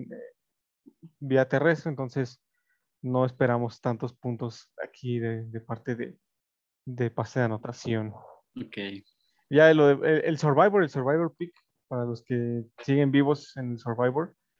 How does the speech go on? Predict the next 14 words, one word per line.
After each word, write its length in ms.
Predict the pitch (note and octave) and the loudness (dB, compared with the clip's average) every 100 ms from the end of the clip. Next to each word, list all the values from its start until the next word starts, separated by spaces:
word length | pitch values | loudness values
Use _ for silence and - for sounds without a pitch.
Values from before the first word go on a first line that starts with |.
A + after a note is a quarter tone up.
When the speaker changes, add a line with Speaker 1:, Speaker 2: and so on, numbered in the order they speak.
| _ - | _ -8
Speaker 2:
A 140 | A2 A2+ | -4 -2
ver, 80 | A#2 | -2
déjame 200 | B2 A2+ | -4 -4
Speaker 1:
Este, 200 | - B2 | -6 -8
Speaker 2:
ver. 460 | - - - G#2 | -8 -14 -16 -10
Speaker 1:
esta 220 | D#3+ - D3 | -8 -2 -2
semana, 680 | C#3+ C#3+ D#3 D#3 D#3 D3+ _ _ _ _ _ C3 | 0 2 4 6 4 0 _ _ _ _ _ -10
eh, 120 | C3 | -4
a 20 | |
mí 120 | C3+ E3+ | 2 4
me 100 | F3 | 4
gusta 200 | E3+ D3+ | 0 -6
mucho 240 | D3 C#3+ | -6 -8
Cincinnati. 720 | C3+ A#2 A#2+ A#2 B2+ G3 F#4 | -6 -4 0 0 0 -4 -8